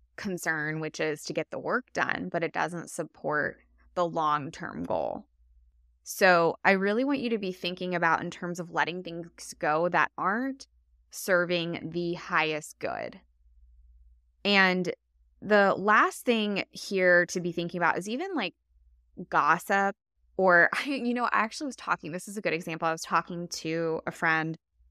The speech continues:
and she said that she, you know, one of the things that she's been doing is going to bed late.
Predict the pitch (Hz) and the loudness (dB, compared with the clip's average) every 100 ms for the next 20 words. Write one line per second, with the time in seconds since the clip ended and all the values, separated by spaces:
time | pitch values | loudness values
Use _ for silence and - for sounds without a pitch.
0 | _ - 170 165 165 175 - 170 160 - | _ 0 2 2 0 -4 0 2 2 -2
1 | - 170 160 151 - 180 165 170 185 196 | -4 -6 -6 -8 -8 -4 -2 0 -2 -4
2 | 185 170 - - 170 160 156 156 160 160 | -6 -8 -8 -8 -8 -6 -8 -6 -6 -4
3 | 160 156 165 156 151 143 151 135 87 - | -6 -6 -6 -6 -2 -2 -2 -4 -6 -6